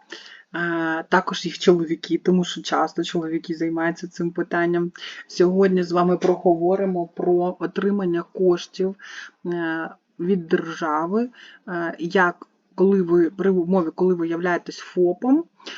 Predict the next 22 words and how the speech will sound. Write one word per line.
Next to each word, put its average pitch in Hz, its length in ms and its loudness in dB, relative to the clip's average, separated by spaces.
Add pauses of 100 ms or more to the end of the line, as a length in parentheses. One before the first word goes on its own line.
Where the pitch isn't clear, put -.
(220)
е, 170 200 -6
сплачували 180 1000 0
єдиний 180 480 0
соціальний 170 600 0
внесок 170 540 -4
в 165 100 -16
бюджет, 165 840 -2 (420)
ем, 170 540 -2 (120)
і 294 180 6
маєте 202 440 2
право 233 380 -2
претендувати 175 920 -4
на 196 160 0
виплату 220 500 0
так - 280 -10
названих 185 560 -4
декретних 175 920 -2 (120)
від 180 360 -4
держави. 165 580 -6 (720)
На 208 120 2
сьогоднішній 247 880 2
день 165 440 -2